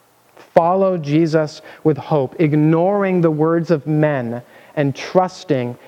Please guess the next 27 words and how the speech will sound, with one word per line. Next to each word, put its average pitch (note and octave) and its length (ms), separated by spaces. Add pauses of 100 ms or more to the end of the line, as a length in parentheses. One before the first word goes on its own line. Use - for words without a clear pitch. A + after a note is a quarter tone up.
in D3 100
the C#3+ 80
promises C#3+ 720
of C3+ 120
God, A#2+ 280
because C#3 320
those F3+ 360
who G#3+ 120
die E3 400
in D#3+ 280
Christ C3 560 (320)
have B2+ 140
simply C#3 380
fallen D3 600
asleep. D#3 640 (1200)
Death E3 380
is D#3 180
a D3 80
nap C#3 600 (420)
for D3 100
those C#3 460
who D3 160
are B2 140
alive A#2+ 600 (580)
in C3+ 220
Christ. - 640 (2000)
Now, C#3+ 280